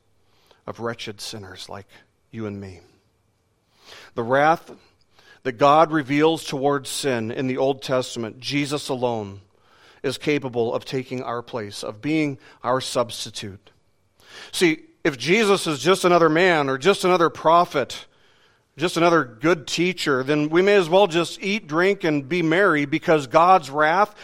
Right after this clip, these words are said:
still burns against us because of our sin. If Jesus is just another man, enjoy this life while you can,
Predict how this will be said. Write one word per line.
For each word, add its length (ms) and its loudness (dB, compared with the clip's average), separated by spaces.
still 420 6
burns 460 6
against 440 0
us 200 2
because 360 -2
of 120 -4
our 100 0
sin. 440 -10
If 120 4
Jesus 380 2
is 120 -2
just 300 4
another 280 4
man, 400 2
enjoy 560 6
this 240 2
life 380 2
while 200 4
you 200 -6
can, 500 -2